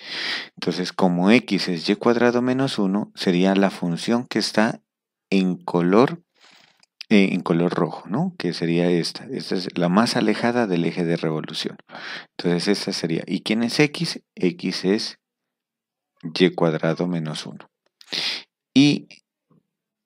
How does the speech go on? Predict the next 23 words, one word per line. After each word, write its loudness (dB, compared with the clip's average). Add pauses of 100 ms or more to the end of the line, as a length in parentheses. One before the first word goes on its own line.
(600)
el 8
radio 4
menor, 0 (2000)
pues 4
en -2
este 0
caso 2
sería -2 (260)
x -4
igual 0
a -4 (300)
r 2
de 2
y, -2 (720)
que 6
nos 2
da, 0 (420)
eh, 4
la, 2
del 2
eje 0
de 2
revolución, -2